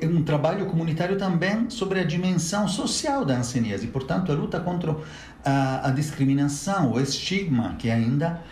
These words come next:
as pessoas com hanseníase, mas às vezes também os familiares, né? Os filhos, os netos, né, de, de pessoas que tiveram hanseníase, eh, enfrentam. E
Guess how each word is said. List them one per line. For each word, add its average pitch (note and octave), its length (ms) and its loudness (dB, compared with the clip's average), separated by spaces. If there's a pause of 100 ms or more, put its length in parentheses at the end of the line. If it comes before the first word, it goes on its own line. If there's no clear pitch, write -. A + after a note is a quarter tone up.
(180)
as A#2+ 100 -4
pessoas D3+ 400 -2
com - 160 0
hanseníase, C3+ 600 0
mas B2 220 0
às A#2 120 0
vezes F3 280 -2
também C3+ 260 0
os - 140 -4
familiares, - 800 -2
né? F#3+ 240 -2 (920)
Os C3 200 0
filhos, B2 580 0
os A2 220 -2
netos, D#3 440 0
né, F#3 160 0
de, C3+ 420 0
de A2+ 100 -4
pessoas C3 360 -2
que - 80 -6
tiveram B2+ 300 0
hanseníase, C#3 560 0 (420)
eh, C#3+ 100 0
enfrentam. F2+ 600 -4 (1700)
E G#3+ 460 2